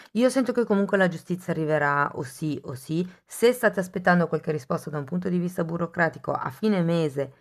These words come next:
aspettatevi una risposta positiva, perché c'è un dieci di spade che spazza via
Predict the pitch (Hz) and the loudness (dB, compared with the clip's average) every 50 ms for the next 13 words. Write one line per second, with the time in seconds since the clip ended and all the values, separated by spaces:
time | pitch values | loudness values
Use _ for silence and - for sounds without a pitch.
0 | _ _ _ _ _ - _ _ - 175 175 - - 185 180 - - 202 196 190 | _ _ _ _ _ -20 _ _ -2 -2 -2 -2 -2 -4 -2 2 2 2 2 4
1 | 196 180 170 165 156 151 147 - - 180 175 180 - 156 - - 175 175 170 147 | 0 0 2 2 0 -2 -4 -4 -4 -4 -4 -2 -4 -6 -2 0 0 0 2 0
2 | 156 156 - _ - 185 185 185 170 170 170 180 208 208 - 180 180 - - - | -4 -10 -10 _ -4 0 0 2 4 4 4 4 4 2 -2 -6 -4 -4 -8 -2
3 | - 170 165 165 160 170 165 - 175 175 - - - 175 170 165 160 165 - - | -2 -2 0 0 -2 -4 -4 -4 -6 -6 -6 -2 0 0 0 0 -2 -6 -10 -16
4 | - - - - 180 180 - - - 170 170 185 185 180 175 165 156 | -18 -2 0 0 0 0 -2 -2 -2 0 0 2 2 2 2 2 0